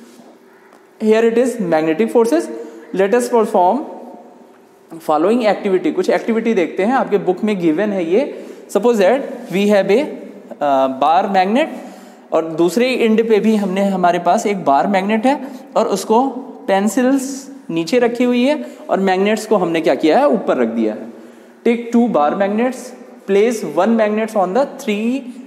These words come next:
round pencils, ठीक है, दूसरा वाला राउंड पेंसिल से। Refer to figure। Now take a second magnet and bring it one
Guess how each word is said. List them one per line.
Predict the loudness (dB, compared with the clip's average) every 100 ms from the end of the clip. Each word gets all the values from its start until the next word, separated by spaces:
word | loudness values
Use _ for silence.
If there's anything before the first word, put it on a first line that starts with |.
| -10 -4
round | 0 2 2 2
pencils, | 0 -2 -2 -4 -4 -8 -16 -20 -6
ठीक | -4
है, | -4 -4
दूसरा | -4 -2 0
वाला | 0 0
राउंड | 0 -2 -2
पेंसिल | -4 -4 -4
से। | -4 -4 -6 -12 -20 -16 -2
Refer | -2 2 0 2
to | 0 -2 -4 -8 -4
figure। | 0 2 0 -2 -12 -16 -2
Now | 0 0
take | 0 0 0
a | 0
second | 0 0 2 2 2
magnet | 2 2 0 -2 -10 -16 -10 -2
and | 2 2 2
bring | 0 2 2
it | 0 -2 0
one | 0